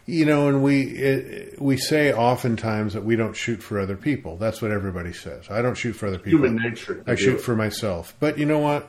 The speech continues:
Speaker 1: The fact is we share our images. And the
Speaker 2: Mm-hmm.
Speaker 1: fact is, as humans, to your point, we want positive recognition,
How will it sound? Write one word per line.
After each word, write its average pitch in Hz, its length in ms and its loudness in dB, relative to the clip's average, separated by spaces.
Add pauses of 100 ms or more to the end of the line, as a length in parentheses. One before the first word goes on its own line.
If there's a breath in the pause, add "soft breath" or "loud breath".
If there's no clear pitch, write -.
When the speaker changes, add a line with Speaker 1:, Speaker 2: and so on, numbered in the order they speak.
(140)
Speaker 1:
The 117 160 -6
fact 139 380 -2
is 123 220 2
we 113 240 0
share 127 480 -2
our 113 200 0
images. 90 640 -6 (480 soft breath)
And 120 280 0
the 113 40 -2
Speaker 2:
Mm-hmm. 147 140 0
Speaker 1:
fact 135 300 2
is, 131 340 2
as 104 160 -2
humans, 123 880 -2
to 113 120 -6
your 117 160 2
point, 95 440 -6
we 113 280 0
want 107 480 -2 (520 soft breath)
positive 110 560 -2
recognition, 104 680 -6